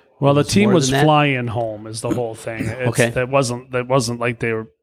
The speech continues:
Speaker 1: it, that's just the way the schedule was.
Speaker 2: Sure.
Speaker 1: So after a rough night, it took some alerting to the medical staff that he was, you know, it seemed like it was more than ribs.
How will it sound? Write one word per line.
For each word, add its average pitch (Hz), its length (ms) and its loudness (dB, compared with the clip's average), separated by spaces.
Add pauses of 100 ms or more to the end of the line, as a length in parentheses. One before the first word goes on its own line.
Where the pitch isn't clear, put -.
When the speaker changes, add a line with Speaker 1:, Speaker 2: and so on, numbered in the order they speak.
(120)
Speaker 1:
it, 139 160 0
that's 135 220 2
just 127 180 -2
the 123 80 -6
way 110 140 -10
the 107 120 -10
schedule 123 460 -6
was. 123 240 -6
Speaker 2:
Sure. - 240 0 (300)
Speaker 1:
So 120 440 4
after 123 320 2
a 117 60 2
rough 123 340 2
night, 123 640 -2
it 113 160 -10
took 113 260 -4
some 110 340 0
alerting 113 640 -2 (100)
to 123 100 0
the 110 80 -4
medical 127 340 0
staff 107 300 -6
that 110 120 -2
he 113 120 0
was, 107 360 -4
you 123 80 -2
know, 107 180 -6
it 131 180 -14
seemed 135 240 2
like 117 140 -4
it 120 40 -10
was 113 160 -4
more 107 220 -4
than 107 180 -12
ribs. 107 480 -4